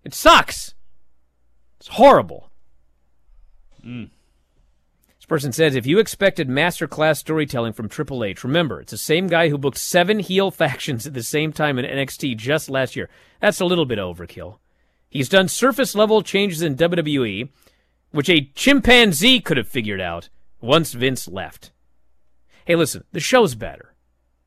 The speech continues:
Speaker 1: But I am sick of the same stuff on every show already.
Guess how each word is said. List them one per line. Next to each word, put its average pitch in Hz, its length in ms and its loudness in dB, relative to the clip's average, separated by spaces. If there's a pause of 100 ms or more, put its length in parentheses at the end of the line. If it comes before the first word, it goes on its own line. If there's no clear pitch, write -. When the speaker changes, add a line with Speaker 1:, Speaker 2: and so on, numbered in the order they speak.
(340)
Speaker 1:
But 143 120 -12
I 180 80 -4
am 175 160 -2
sick - 340 -6
of 90 80 -12
the 90 80 -16
same 120 320 -6
stuff - 340 -10
on 80 100 -14
every - 180 -20
show - 420 -18
already. 101 520 -10